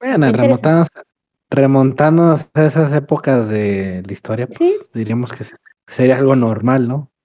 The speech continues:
Speaker 2: Pues sí, prácticamente, como, pero la, de hecho, es, pues sí,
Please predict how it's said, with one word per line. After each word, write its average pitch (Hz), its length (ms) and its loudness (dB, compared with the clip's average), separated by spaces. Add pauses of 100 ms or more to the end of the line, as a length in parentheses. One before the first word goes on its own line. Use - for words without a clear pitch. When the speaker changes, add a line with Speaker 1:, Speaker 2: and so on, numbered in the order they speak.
(200)
Speaker 2:
Pues 285 240 2
sí, 381 180 4 (100)
prácticamente, 269 720 -4
como, 277 260 -10
pero 269 140 2 (180)
la, 269 300 4
de 240 100 0
hecho, 277 120 -2 (180)
es, 339 160 -4 (680)
pues 254 180 -6
sí, 392 120 -6